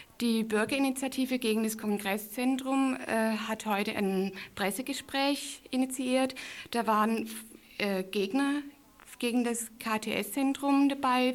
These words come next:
vor-, unter anderem die Bürgerinnen und Bürgerverein im Seelenquartier, Bürgerinitiative gegen das Kongresszentrum, die Grünen, Liberale Demokraten Freiburg, Linke Liste, Friedensliste,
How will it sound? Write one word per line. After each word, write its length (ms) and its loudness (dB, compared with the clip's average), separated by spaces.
vor-, 320 -4
unter 240 0
anderem 320 0
die 80 -8
Bürgerinnen 640 0
und 240 0
Bürgerverein 560 0
im 80 0
Seelenquartier, 960 0
Bürgerinitiative 880 0
gegen 180 2
das 140 -2
Kongresszentrum, 1080 0
die 100 -2
Grünen, 640 4
Liberale 480 2
Demokraten 640 0
Freiburg, 720 0
Linke 260 2
Liste, 420 -2
Friedensliste, 920 0